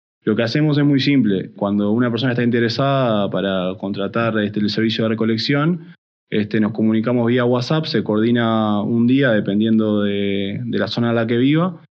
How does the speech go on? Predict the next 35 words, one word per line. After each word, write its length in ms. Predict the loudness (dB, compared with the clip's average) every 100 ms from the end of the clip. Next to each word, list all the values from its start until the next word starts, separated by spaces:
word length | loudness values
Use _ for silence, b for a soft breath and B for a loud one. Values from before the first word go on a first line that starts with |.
| _ _ -4
Este, 380 | -4 0 -2
se 140 | 0 -2
le 80 | 0
lleva 340 | 0 2 2
un 160 | 0 0
tachito, 840 | -2 0 -2 0 0 0 0 -2
este, 200 | -2 -2
de 140 | 0 0
unos 200 | 0 2
diez 200 | 0 2
litros 460 | 0 0 -2 -6 -18 _ _ _
con 200 | -2 2
indicaciones 640 | 2 2 -2 0 0 2
de 100 | 0
qué 160 | 0 -2
tipo 260 | -2 0
de 60 | 0
residuos, 600 | -2 -2 0 0 -2 -4
este, 240 | -6 -6 -6
se 180 | -6
puede 220 | -2 -2 0
tirar 280 | 0 0
y 60 | 0
cuáles 220 | 0 0
no, 120 | 2
un 120 | 0 0
poco 480 | 0 0 0 -4 -6
acompañado 440 | -6 -4 -2 0
de 100 | 0
lo 60 | 0
que 80 | 0
veníamos 360 | 0 -2 -4
hablando 280 | -4 -2 0
al 100 | -2
principio. 720 | -2 -4 -4 -2 0 0 -2